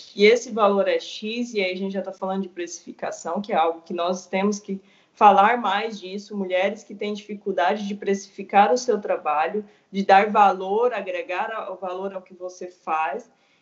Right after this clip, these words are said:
e, e, e dizer, "Eu estou disposta a parcerias que sejam boas pra ambas as partes",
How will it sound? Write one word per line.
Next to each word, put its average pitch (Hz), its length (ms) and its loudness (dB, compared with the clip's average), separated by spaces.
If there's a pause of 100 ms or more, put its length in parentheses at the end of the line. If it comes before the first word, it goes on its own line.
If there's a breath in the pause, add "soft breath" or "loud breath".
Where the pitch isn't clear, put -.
(120)
e, 208 800 -4 (140)
e, 226 60 -4
e 208 40 -2
dizer, 240 400 6 (140)
"Eu 220 100 6
estou 254 340 6
disposta 247 720 -4
a 220 120 -4
parcerias 247 640 -4
que 269 160 -20
sejam 247 420 2
boas 208 720 -2 (240)
pra 254 180 6
ambas 226 460 -4
as - 160 -14
partes", - 640 -16